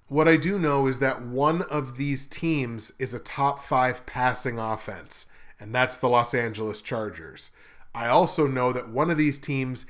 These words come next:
is the fourth worst total offense in football, and that's the Pittsburgh Steelers. Given that the game's in Los Angeles, given the quarterback injury, given the pr-, probably looking ahead to the bye week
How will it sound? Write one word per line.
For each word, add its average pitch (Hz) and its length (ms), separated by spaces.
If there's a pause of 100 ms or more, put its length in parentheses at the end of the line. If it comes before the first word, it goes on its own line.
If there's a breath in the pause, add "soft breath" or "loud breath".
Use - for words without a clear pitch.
(140 loud breath)
is 113 160
the 117 120
fourth 151 520
worst 135 680
total 131 400
offense 131 640
in 120 220
football, 123 760 (320 loud breath)
and 127 180
that's 127 300
the 135 100
Pittsburgh 127 540
Steelers. 110 680 (360 soft breath)
Given 151 320
that 165 140
the 165 60
game's 151 420
in 151 140
Los 147 300
Angeles, 156 640 (300 loud breath)
given 147 300
the 151 80
quarterback 151 640
injury, 151 560 (280 loud breath)
given 143 340
the 139 300 (340)
pr-, 139 180
probably 139 800
looking 139 400
ahead 131 320
to 135 60
the 123 100
bye 139 300
week 127 340